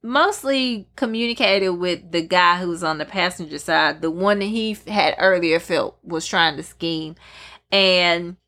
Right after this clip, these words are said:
George was in the driver's seat, kind of, I guess, like, shocked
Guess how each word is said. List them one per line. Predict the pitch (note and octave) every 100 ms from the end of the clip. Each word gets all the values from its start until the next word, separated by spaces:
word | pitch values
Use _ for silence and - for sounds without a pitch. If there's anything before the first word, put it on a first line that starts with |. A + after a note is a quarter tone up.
| _ _ _ _ _ _
George | F3 G#3+ A#3 C#4+ C#4+ B3+
was | A3 -
in | F3+ G#3 G3+
the | F#3+
driver's | F3+ F#3+ G#3+ A#3 G#3
seat, | - F#3 F3 E3 - _ _ -
kind | - G#3 G#3 G3+
of, | F#3+ F3+ E3+ E3 E3+ _ _ _ _ _ _ -
I | F3+ F3+
guess, | F3+ F#3
like, | F3+ C3
shocked | - - F#3 F3 D3 - -